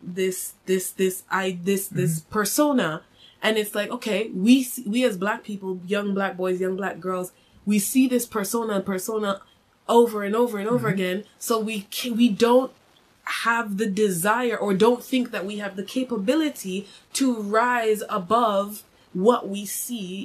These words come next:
Speaker 1: in the media. So this is why, like, you know, some, some parents have to really work hard on their kids, or, you know what I mean? And, and this is why schools and education is also so important, because teachers play a huge role.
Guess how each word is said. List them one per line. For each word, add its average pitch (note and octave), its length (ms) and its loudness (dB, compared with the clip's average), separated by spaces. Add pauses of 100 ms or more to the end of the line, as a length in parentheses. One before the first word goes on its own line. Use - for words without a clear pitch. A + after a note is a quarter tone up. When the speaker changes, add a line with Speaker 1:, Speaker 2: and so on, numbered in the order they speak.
Speaker 1:
in F#3+ 140 -8
the F#3+ 80 -6
media. B3 540 -6 (360)
So G3+ 600 -2
this B3 240 2
is G#3+ 160 -6
why, F#3+ 600 -4
like, E3+ 260 -4
you F#3+ 80 0
know, E3+ 220 0
some, G#3 400 -4
some G3 260 -4
parents G3 400 -6
have - 240 -14
to F#3+ 280 -6 (260)
really A3 380 -2
work G3 460 -2
hard G3+ 340 -4
on F#3+ 180 -8
their E3+ 140 -4
kids, F#3+ 540 -6 (440)
or, F#3 300 0
you F#3+ 180 0
know A3 80 2
what G3+ 100 2
I F#3+ 80 2
mean? G3+ 220 -2
And, F#3 260 -2 (200)
and F#3+ 240 0
this G#3+ 120 -6
is G#3+ 120 -8
why G3 160 -2
schools G3 640 -2
and F3 120 -2
education F#3 580 -8
is E3+ 120 -8
also G#3 260 -4
so F3 160 -4
important, E3+ 400 -6
because E3+ 240 -10
teachers G#3+ 360 -6
play D#3 220 -8
a - 20 -12
huge D#3 340 -10
role. - 240 -14